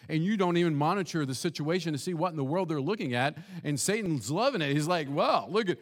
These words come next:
I got this stuff. I can sneak in there anytime I want." This is crazy. Sean showed me a book the other day that was, has been in the G C A library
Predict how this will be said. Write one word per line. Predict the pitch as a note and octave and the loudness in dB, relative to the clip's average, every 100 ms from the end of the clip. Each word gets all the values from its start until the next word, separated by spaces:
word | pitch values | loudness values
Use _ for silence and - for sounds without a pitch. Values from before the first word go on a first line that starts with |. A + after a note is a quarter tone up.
| - | -4
I | E3 | -2
got | A#3+ | 0
this | F#3 - | 0 0
stuff. | G#3+ D#3 | 0 0
I | |
can | G#3 - | -2 -4
sneak | - G#3+ G#3 | -4 -2 -2
in | G3 | 0
there | G3 F#3+ F3+ | 0 0 -2
anytime | A3+ A3 G3+ F#3+ | -4 0 -2 0
I | F#3 | -2
want." | G3 A3+ G#2 - _ _ _ _ _ _ | -4 -6 -8 -16 _ _ _ _ _ _
This | A#3 | -2
is | A3+ - | 0 2
crazy. | G#3+ F3 B2+ - - - | 2 2 0 -4 -20 -8
Sean | - G3 G#3 | 2 2 4
showed | F#3+ F3 | 2 2
me | |
a | D3 | 2
book | D#3 E3+ | 2 0
the | D#3+ | 0
other | C#3 | 2
day | C#3+ D3 | 2 2
that | C3 | 0
was, | C3+ D3 | -4 -2
has | C#3+ | -2
been | C3+ E3+ | 0 0
in | D3+ | 0
the | |
G | A#2 D#3+ G3 | -2 -2 -2
C | - E3 D3 | -2 -2 -2
A | |
library | B2+ D#3 F3 C3 A#2 A2 | 0 0 0 -2 -4 -6